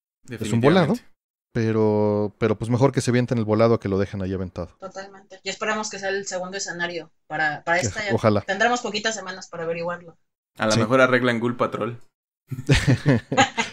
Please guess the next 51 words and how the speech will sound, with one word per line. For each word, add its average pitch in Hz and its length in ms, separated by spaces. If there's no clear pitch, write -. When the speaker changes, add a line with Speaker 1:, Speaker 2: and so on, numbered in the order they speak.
Speaker 1:
Pues, - 260
pues 175 120
mira, 214 200
ya 208 120
va 214 80
a - 60
tener 147 260
save 135 260
system, 117 480
entonces 117 680
algo 127 140
Speaker 2:
Algo - 40
Speaker 1:
es 113 60
Speaker 2:
es 117 60
Speaker 1:
algo. 110 140
Speaker 2:
algo, 107 300
sí. 117 260
Este, 120 540
Diana, 151 240
¿nos 143 160
quieres 156 180
contar 131 340
en 117 120
qué 120 140
andas 131 440
o 104 400
contarnos 135 340
de 131 60
tu 110 120
proyecto 117 420
este 131 160
de 117 80
Tatami, 123 580
este, 107 300
y 101 40
redes 120 240
Speaker 1:
Ujú. 110 100
Speaker 2:
sociales, 131 320
si 117 80
quieres? 120 420
Speaker 3:
Ah. 285 300
Speaker 1:
Todo 175 180
lo 135 120
que 120 80
gustes, 131 540
Speaker 2:
Sí. 120 80
Speaker 1:
ahorita 113 340
lo 107 80
puedes 107 220
mencionar. 113 420
Speaker 3:
Buenísimo. 202 800